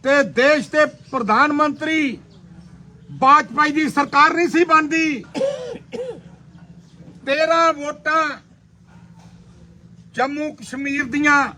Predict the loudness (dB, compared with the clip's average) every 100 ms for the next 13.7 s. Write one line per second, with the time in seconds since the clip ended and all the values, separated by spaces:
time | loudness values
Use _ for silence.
0 | -20 -20 -20 -20 -20 -20 -12 -10 -2 2
1 | 4 6 4 2 -4 2 2 2 -2 2
2 | 4 2 0 -10 _ -20 _ -20 -20 -20
3 | -20 -20 -20 -10 -4 2 6 6 4 0
4 | 2 4 4 0 -10 -20 -20 -20 -16 -16
5 | -16 -16 -16 -18 -20 -4 0 2 2 2
6 | 2 4 2 2 -4 -6 -8 -2 2 2
7 | 2 -4 -4 -2 -2 -2 0 0 2 2
8 | 2 -2 -14 _ _ _ _ _ _ _
9 | _ -20 _ -16 -2 0 0 -2 -4 0
10 | 0 -2 -6 -4 -6 -4 -2 -2 -4 -10
11 | -6 -6 -6 -4 -4 -2 -2 0 0 0
12 | -4 -2 -2 0 -2 0 -4 -4 -8 -4
13 | -2 -2 -4 -6 -4 -6 -8